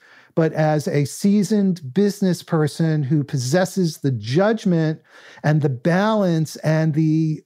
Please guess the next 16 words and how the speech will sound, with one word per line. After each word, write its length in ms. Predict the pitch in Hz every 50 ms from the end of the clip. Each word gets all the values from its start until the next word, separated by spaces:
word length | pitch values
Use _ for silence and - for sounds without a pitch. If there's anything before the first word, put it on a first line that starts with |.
| -
measured 720 | - 147 156 170 180 190 226 208 208 214 208 202 180 147
thinking 920 | - - - - 202 208 240 254 233 - 170 143 143 139 139 139 143 151 147 _ -
to 460 | - - 202 190 185 185 175 170 170 -
explore 880 | 175 170 - - - - - - 185 196 269 311 311 277 214 170 151
the 140 | 143 143 147
different 540 | 127 113 - 196 208 214 214 214 202 190 -
scenarios 880 | - - 185 175 180 180 185 185 185 180 165 147 135 131 127 131 127 -
and 340 | - 151 143 143 135 143 151
what 240 | 165 190 220 220 -
if 240 | 185 185 185 -
this 360 | - 156 123 95 - - - -
and 260 | 175 139 139 131 120
what 300 | 156 156 170 202 226 -
if 300 | - 175 170 160 160 -
that. 640 | - 135 127 131 156 151 151 139 131 117 110 - - - - - - - - - -
And 500 | - 151 156 160 160 160 160 156 156 151